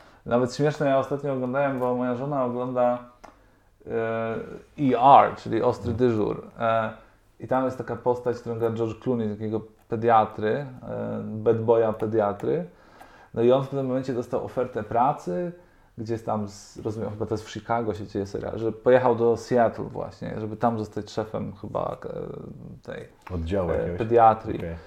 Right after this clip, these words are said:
Speaker 1: I ona, przyjeżdża jedna z bohaterek go odwiedzić w tym Seattle i on wysiada z motorówki we flanelowej koszuli. To jest oczywiście lata dziewięćdziesiąte, czyli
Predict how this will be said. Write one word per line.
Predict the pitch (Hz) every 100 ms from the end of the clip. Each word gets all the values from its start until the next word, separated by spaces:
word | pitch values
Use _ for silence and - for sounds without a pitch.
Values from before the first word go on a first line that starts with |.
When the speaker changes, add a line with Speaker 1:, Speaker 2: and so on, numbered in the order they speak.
| - - - -
Speaker 1:
I | 123 123
ona, | 127 131 120
przyjeżdża | - 143 143 135
jedna | 127 127
z | 127
bohaterek | 123 123 123 117
go | 117
odwiedzić | 117 127 123 117
w |
tym | 120 107
Seattle | - 131 156 156 160 139 117
i | 113
on | 113 113
wysiada | 120 131 120
z | 113
motorówki | 117 113 110 127 127 120
we | 113
flanelowej | 120 107 110 110 110 104
koszuli. | 101 - 113 120 117 117 - - _ -
To |
jest | 117 117
oczywiście | 123 113 127
lata | 117 123
dziewięćdziesiąte, | 113 113 110 104 113 117 117 117
czyli | - 117 107 107